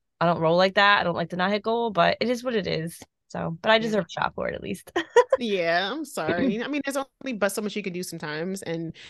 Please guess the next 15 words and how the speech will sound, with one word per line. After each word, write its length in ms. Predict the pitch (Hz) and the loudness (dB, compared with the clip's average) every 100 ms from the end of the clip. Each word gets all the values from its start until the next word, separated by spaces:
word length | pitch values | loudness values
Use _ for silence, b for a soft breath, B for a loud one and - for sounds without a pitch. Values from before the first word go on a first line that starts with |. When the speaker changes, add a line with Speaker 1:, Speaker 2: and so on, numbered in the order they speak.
| B B | B B
Speaker 2:
I 60 | 180 | 0
don't 100 | 175 | 2
know 200 | 165 165 | 2 4
if, 360 | 170 - - - - | 2 0 -8 -18 -4
like, 220 | 175 175 - | -4 -4 -8
your 180 | 175 180 | -2 -2
industry, 600 | 170 175 - 175 170 165 | 0 -2 -4 -2 -2 -2
but 260 | 170 - | -4 -2
most 200 | 175 170 | -4 -4
other 180 | - 190 | -4 -4
industries, 420 | 170 170 170 170 | -6 -6 -8 -8
the 60 | 165 | -8
economy 420 | - 165 170 170 | -8 -6 -4 -4
is 100 | 180 | -4
obviously 680 | 165 170 175 202 233 247 233 | -4 -4 -4 -4 -2 -2 -4